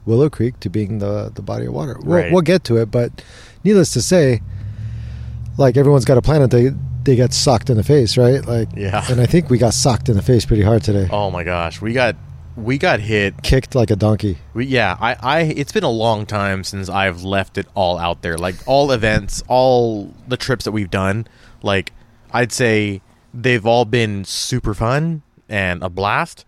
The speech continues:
Speaker 2: but this one was on all levels. Like, it was stressful, it was fun, it was physically demanding,
Speaker 1: Yeah.
Speaker 2: it was mentally demanding, it was, like, everything, and it was fun, like I said, right? It was just, it was every high and every low, like,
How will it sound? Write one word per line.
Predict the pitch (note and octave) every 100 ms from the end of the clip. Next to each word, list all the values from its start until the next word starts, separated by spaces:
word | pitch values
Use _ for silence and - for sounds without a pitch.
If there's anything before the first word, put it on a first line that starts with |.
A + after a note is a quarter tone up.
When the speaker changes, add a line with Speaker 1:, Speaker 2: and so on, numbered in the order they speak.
| _
Speaker 2:
but | G#2+ G#2 F#2+ G2
this | A#2+ A#2
one | D3+ C3+ B2+
was | A2 G2+
on | - G#2 G2
all | G2+ F#2+
levels. | F#2 D#2+ E2 - - -
Like, | F#2 G2
it |
was | F2+ E2+
stressful, | C3 C3 - A#2+ A2+ - -
it | F#2+
was | D2+ -
fun, | - C3 A#2+ A#2 A#2 _ _ _
it | A2
was | G2 F#2+ F2+ D#2+ - _ -
physically | - - C3 B2+ - A#2+ A2
demanding, | G#2+ G2 G2+ A2 G#2+ A2 A2 - _
Speaker 1:
Yeah. | F2+ E2 - -
Speaker 2:
it | F#2+
was | G2 F2+ D#2+ E2+
mentally | F2+ C3 C3 A#2+ G#2+
demanding, | G2 F#2+ F2+ F2+ F2+ F2 _ _ _ _
it | G#2 F2
was, | F#2+ F#2 E2+ - _
like, | G#2+ G#2+
everything, | - A#2 B2+ F#2 E2 A2+
and | A#2+
it |
was | A2+
fun, | - G2 G#2
like | F#2+
I | G2
said, | - G#2+ E2+
right? | F2+ F#2+
It | F#2+
was | F#2+ E2+
just, | F2 - -
it |
was | G#2 G2
every | - G#2+ G#2
high | G#2 G#2
and | F#2
every | F2+ F#2
low, | F2+ E2 -
like, | F#2 E2+